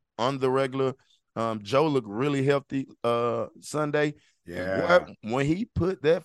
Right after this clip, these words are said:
Speaker 1: foot down in the
Speaker 2: Ooh,
Speaker 1: crowd
Speaker 2: I
Speaker 1: and
Speaker 2: t-, we
Speaker 1: turned that corner, I said, "Oh my God."
Speaker 2: Joe,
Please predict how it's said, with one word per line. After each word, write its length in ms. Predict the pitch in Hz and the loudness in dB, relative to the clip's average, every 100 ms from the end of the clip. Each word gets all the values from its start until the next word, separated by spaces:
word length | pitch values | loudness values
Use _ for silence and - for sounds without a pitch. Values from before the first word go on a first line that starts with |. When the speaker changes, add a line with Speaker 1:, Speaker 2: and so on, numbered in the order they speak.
| - | -2
Speaker 1:
foot 300 | 170 185 - | -2 -2 -2
down 380 | 151 175 170 | 0 0 0
in 160 | 160 175 | -4 -4
the 60 | 277 | 0
Speaker 2:
Ooh, 140 | 320 | 2
Speaker 1:
crowd 760 | 339 349 349 359 359 359 359 359 | 6 6 8 8 8 8 8 6
Speaker 2:
I 140 | 113 | 4
Speaker 1:
and 120 | 127 202 | 2 0
Speaker 2:
t-, 40 | |
we 280 | 196 302 302 | 2 2 4
Speaker 1:
turned 340 | 175 220 254 330 | 6 8 6 6
that 280 | 185 147 - | 6 6 6
corner, 440 | - 262 359 370 | 8 10 10 10
I 220 | 320 269 | 10 10
said, 180 | 311 233 | 8 6
"Oh 200 | 226 233 | 8 8
my 280 | 247 226 190 208 _ - | 8 8 8 6 _ 6
God." 720 | 247 622 587 349 294 233 254 - | 10 12 10 8 8 6 2 4
Speaker 2:
Joe, 120 | 190 | 10